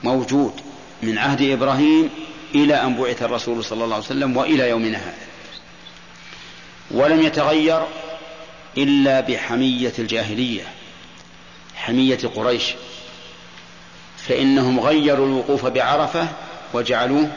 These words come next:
في مزدلفة، فغيروا هذا المقام وقالوا: "نحن أهل الحرم، ولا يمكن أن نخرج إلى الحل،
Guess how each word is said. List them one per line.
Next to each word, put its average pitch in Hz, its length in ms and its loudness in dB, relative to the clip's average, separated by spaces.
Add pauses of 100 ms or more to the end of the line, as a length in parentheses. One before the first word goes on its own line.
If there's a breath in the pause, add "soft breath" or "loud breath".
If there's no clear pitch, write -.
(680)
في 151 300 4
مزدلفة، 131 680 -2 (1500)
فغيروا 127 500 2
هذا 113 80 0
المقام 117 420 0 (1600)
وقالوا: 123 540 2
"نحن 123 540 -4 (960)
أهل 120 220 -2
الحرم، 120 400 -2 (1400 loud breath)
ولا 120 280 2
يمكن 139 460 2
أن 113 260 0
نخرج 113 400 -4
إلى 110 180 0
الحل، 127 340 -2